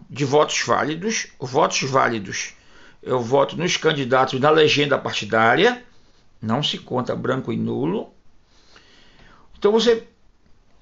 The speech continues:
pega o voto válido e divide pelo número de cadeira em disputa.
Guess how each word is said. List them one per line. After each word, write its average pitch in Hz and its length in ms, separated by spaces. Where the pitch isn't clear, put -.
pega 254 360
o 208 80
voto 160 380
válido 170 420
e 214 40
divide 208 560
pelo 226 280
número 196 380
de 196 80
cadeira 175 360
em 196 40
disputa. 180 840